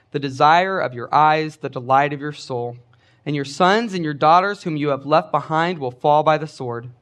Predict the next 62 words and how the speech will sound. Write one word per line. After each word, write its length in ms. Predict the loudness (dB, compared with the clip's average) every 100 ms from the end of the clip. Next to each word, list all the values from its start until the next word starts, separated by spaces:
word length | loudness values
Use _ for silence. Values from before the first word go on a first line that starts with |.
| _ _ _ _ _
<clears throat> 520 | _ _ _ _ -6
Excuse 480 | -4 -4 -6 -8 -6
me. 180 | -8 -8
"You 120 | -4
will 120 | -2
do 260 | -2 -2 0
as 100 | 4
I 120 | 2
have 160 | 2 0
done. 400 | 2 2 0 -6
You 100 | -6
will 80 |
not 200 | -4 -4
cover 180 | -4 -4
your 100 | -4
mustache, 560 | -2 -2 0 2 2 0
and 60 |
you 80 | -8
will 60 | -4
not 240 | -4 -4
eat 120 | -8
the 60 | -10
bread 200 | -6 -6
of 80 | -4
men. 380 | -8 -8 -12 -16 _ _ _
Your 120 | -8
turbans 560 | -6 0 2 2 0 -2
will 80 | -2
be 140 | 0
on 160 | 0 -2
your 100 | -4
heads, 420 | 2 4 4 0
and 120 | -6
your 100 | -6
shoes 420 | -6 -8 -6 -6
on 160 | -6 -6
your 120 | -8
feet. 420 | -8 -4 -4 -4 -12 _
You 100 | -4
will 120 | -2 0
not 180 | 0
mourn, 420 | 0 2 2 2 0
and 160 | -4
you 80 | -4
will 100 | -4
not 240 | -4 -4
weep. 300 | -6 -12 -12 _ _ _ -4
But 120 | -2
you 100 | -2
will 160 | -4
rot 300 | 2 4 4
away 240 | 4 -2 -2
in 100 | -4
your 120 | -6
iniquities, 680 | -4 -4 -2 -4 -4 -6 -6
and 100 | -6
you 60 |
will 100 | -6
groan 340 | -6 -4 -4 -4
to 120 | -4
one 160 | -2 -2
another. 460 | -2 -4 -6 -12